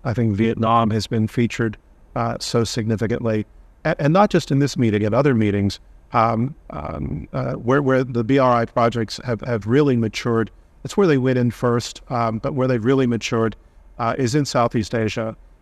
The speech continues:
And, um, we, we expect that success now to extend over to the Middle East, to, to Africa, and then onward to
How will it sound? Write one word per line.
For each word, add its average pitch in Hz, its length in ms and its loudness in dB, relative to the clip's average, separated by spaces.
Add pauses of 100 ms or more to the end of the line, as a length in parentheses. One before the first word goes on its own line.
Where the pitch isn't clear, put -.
(140)
And, 117 320 2
um, 113 360 0
we, 123 180 2
we 131 160 0
expect 123 380 -2
that 123 180 -2
success - 500 -4
now 110 220 0
to - 120 -4
extend 110 420 0
over 107 220 2
to 107 260 -2
the 101 100 -2
Middle 104 260 0
East, 135 300 2
to, 113 260 -4
to 110 400 -4
Africa, 117 460 -2 (360)
and 113 100 -2
then 113 120 2
onward 113 400 0
to 107 340 0